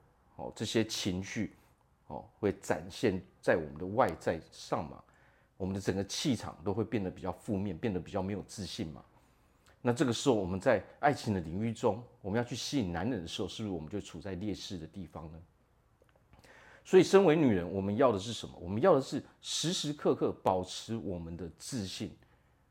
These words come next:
哦，那些来骚扰我们的人，那是他们的行为，这是一块。那么我们自己要如何去，哦，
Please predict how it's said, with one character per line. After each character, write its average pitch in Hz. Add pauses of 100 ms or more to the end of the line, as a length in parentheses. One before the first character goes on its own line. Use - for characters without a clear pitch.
(800)
哦， 101
那 165
些 196 (100)
来 147
骚 175
扰 156
我 139
们 90
的 101
人， 87 (840)
那 175
是 160
他 143
们 160
的 95
行 101
为， 107
这 117
是 -
一 -
块。 90 (600)
那 214
么 196
我 123
们 120
自 240
己 87 (120)
要 156
如 139
何 107
去， - (1040)
哦， 82